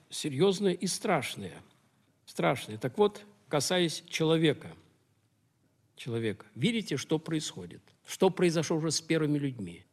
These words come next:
Как это выразилось уже в первых же, в самых первых потомках Адама? Уже выразилось. С одной стороны, кажется, Авель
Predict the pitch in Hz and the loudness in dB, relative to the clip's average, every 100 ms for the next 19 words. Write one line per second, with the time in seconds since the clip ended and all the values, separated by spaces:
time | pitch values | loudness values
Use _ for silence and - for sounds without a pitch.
0 | _ - 180 185 175 175 131 202 190 156 | _ 2 2 2 2 4 8 8 8 6
1 | 160 156 151 135 170 165 92 - _ _ | 4 2 0 0 2 2 0 -10 _ _
2 | - - - - 233 226 202 175 180 151 | -20 -16 -16 2 8 10 8 4 0 0
3 | 170 - 190 175 165 151 - - 170 170 | -2 0 2 2 2 -2 -6 0 4 4
4 | 147 147 - 147 139 143 135 135 123 110 | 2 -2 -2 -6 -4 -2 -2 -2 -6 -6
5 | 127 113 117 98 87 76 _ _ _ _ | -6 -4 -4 -4 -6 -12 _ _ _ _
6 | _ _ - 165 135 190 202 147 165 131 | _ _ 0 2 6 6 6 4 2 0
7 | 104 92 95 170 147 202 208 - 196 185 | -2 -8 -2 0 4 8 8 6 4 4
8 | 185 165 - - 165 160 147 139 | 2 2 -2 2 4 4 2 0